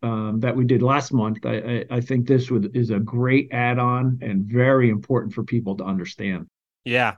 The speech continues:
Speaker 2: Yeah. I mean, it, it's a huge, it's a huge part of retirement and the income planning. And, you know, in, in addition to just being a leading authority, you know, Bill follows along the lines of what's important to us, and that's education. And he's been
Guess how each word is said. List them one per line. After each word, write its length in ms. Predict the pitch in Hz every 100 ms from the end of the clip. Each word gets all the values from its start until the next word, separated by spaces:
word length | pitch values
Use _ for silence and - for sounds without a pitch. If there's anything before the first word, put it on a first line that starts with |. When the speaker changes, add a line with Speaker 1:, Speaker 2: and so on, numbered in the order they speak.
| _
Speaker 2:
Yeah. 240 | 147 143
I 140 | 120 123
mean, 180 | 127 131
it, 180 | 160 123
it's 200 | 127 139
a 60 |
huge, 560 | 117 151 147 127 - - -
it's 180 | 127
a 40 | 127
huge 340 | 120 151 120
part 340 | 131 151 147 -
of 140 | 110
retirement 680 | 110 - 151 160 120 113 117
and 160 | 110
the 140 | 117 120
income 340 | 123 127 110
planning. 500 | - 139 143 120 104
And, 220 | 104 104 - _ _ _
you 80 | 143
know, 200 | 143 143
in, 260 | 143 165 165
in 160 | 156
addition 800 | 139 117 180 196 - 143 131 123 - -
to 220 | 139 131
just 300 | 143 120 107
being 240 | 151 147
a 80 | 127
leading 320 | 127 143 131
authority, 580 | 120 - 139 135 135 135
you 100 | 135
know, 100 | 123
Bill 280 | 113 139 160
follows 440 | - 147 135 123
along 380 | 123 120 117 113
the 40 | 110
lines 320 | 113 113 107
of 120 | 104
what's 240 | 110 107
important 420 | 110 98 117 104 98
to 80 |
us, 220 | 110 101 117
and 80 |
that's 180 | 110 -
education. 920 | - 117 104 - 117 110 - 104 95 107 -
And 320 | 113 110 104
he's 320 | 139 131 110
been 540 | 110 131 120 113 110